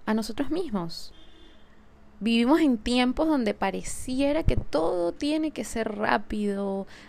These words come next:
hay una competencia, todo está acelerado. Y muchas veces chocamos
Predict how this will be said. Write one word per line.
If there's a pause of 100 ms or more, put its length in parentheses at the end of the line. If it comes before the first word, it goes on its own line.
hay
una
competencia,
todo
está
acelerado. (320)
Y
muchas
veces
chocamos